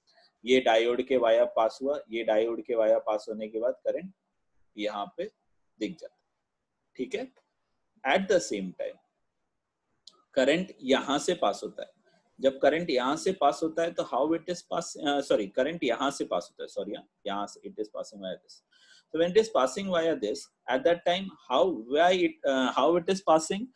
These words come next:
So it has a condition that when this will go in a reverse bias condition, this diode two will go in a forward bias condition.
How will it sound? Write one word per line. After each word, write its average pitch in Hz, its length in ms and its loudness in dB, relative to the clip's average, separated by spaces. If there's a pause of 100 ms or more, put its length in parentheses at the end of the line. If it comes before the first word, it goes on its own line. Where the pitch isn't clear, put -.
(260)
So 170 260 0
it 156 240 -2
has 160 180 4
a 190 100 0
condition 147 720 0 (260)
that 147 200 4
when 147 580 2
this 202 300 2
will 196 240 4
go 156 240 4
in 170 180 0
a 175 100 2
reverse 139 460 2
bias 147 320 2
condition, 110 680 -2 (400)
this 180 300 2
diode 147 480 4 (120)
two 180 200 2
will 175 220 6
go 143 220 4
in 143 200 0
a 175 80 0
forward 147 520 4
bias 95 260 0
condition. 85 420 -16